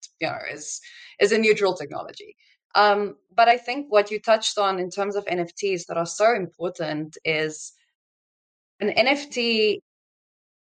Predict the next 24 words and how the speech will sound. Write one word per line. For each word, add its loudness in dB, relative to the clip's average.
has 4
value 2
whether -2
there's -6
speculation -6
or -8
not. -6
So -2
y-, -2
this 0
example 2
you 0
use 0
about 0
the -4
ownership, 0
I -4
mean, 0
if -6
I 2
buy 4
a -8
C -6
D, -6